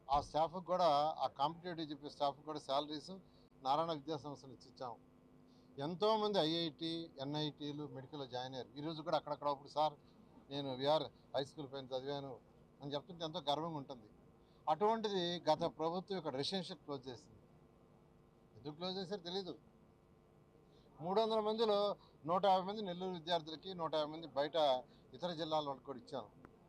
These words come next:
అయితే ఎలక్షన్స్కి ముందు నెల్లూరు ప్రజలకు ఒకటి చెప్పాను, ప్రభుత్వం రాగానే ఈ మూసేసిన స్కూల్ని మళ్ళా ఓపెన్ చేసి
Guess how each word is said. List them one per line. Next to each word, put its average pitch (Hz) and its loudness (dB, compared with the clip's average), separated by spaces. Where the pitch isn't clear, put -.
అయితే 180 0
ఎలక్షన్స్కి 180 2
ముందు 170 -2
నెల్లూరు 185 2
ప్రజలకు 160 -4
ఒకటి 139 -10
చెప్పాను, 127 -10
ప్రభుత్వం 185 2
రాగానే 170 2
ఈ 147 -6
మూసేసిన 165 -4
స్కూల్ని 170 -10
మళ్ళా 156 2
ఓపెన్ 151 -4
చేసి 156 -8